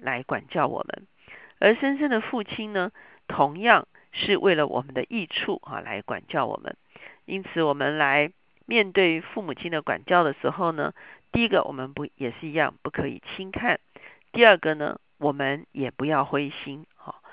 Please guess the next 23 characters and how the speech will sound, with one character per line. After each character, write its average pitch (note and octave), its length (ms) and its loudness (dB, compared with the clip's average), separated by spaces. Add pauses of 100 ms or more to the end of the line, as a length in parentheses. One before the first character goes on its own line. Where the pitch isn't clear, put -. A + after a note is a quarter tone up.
(260)
我 - 80 -6
们 D3 160 -2
看 E3+ 200 0
见 D3+ 180 -4
轻 G#3+ 240 -8
看 F3+ 260 2
就 C#3 140 -10
是 C#3+ 160 -8
无 D#3 120 -6
所 C3+ 240 -2
谓 D#3+ 300 -2
哈， - 200 -18 (440)
无 C#3 100 -4
论 D3+ 140 2
你 C3 80 -8
说 D#3 200 -4
什 C#3+ 120 -10
么， B2+ 160 -4
我 C3+ 140 -2
也 A#2+ 60 -4
不 - 120 -8
太 E3 300 2
听。 G#3 360 0